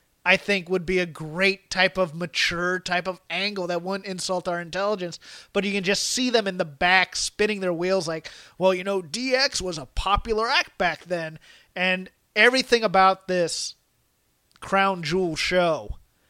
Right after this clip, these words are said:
is nostalgia from two thousand three, two thousand four era W W E. I mean, the, the, the,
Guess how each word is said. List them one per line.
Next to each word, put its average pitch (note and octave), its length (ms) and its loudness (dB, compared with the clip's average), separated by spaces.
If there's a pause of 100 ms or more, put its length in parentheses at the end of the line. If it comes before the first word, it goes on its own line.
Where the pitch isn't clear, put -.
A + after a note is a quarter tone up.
(500)
is F#3+ 340 2
nostalgia F3+ 1000 2
from F3+ 380 -2
two G#3 220 -4
thousand E3+ 480 2
three, F3 460 0 (340)
two G#3 160 -4
thousand E3+ 420 4
four D#3+ 640 -2 (360)
era F3+ 280 4
W E3 360 -2
W D#3+ 320 -2
E. D#3 240 -2
I D#3 80 -8
mean, E3 240 -6
the, D#3+ 100 -4
the, D#3 340 -8
the, D3 360 -10